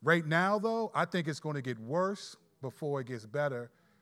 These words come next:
And I think because the church in America,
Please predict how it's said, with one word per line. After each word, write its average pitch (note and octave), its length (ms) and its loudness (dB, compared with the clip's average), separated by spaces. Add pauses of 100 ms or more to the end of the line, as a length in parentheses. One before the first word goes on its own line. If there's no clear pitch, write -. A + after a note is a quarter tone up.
(100)
And C#3+ 100 -4
I D3 120 2
think D3+ 300 -4
because C#3 840 -2
the C3+ 120 -4
church F#3 600 -6 (380)
in G3 180 -4
America, D#3+ 840 -2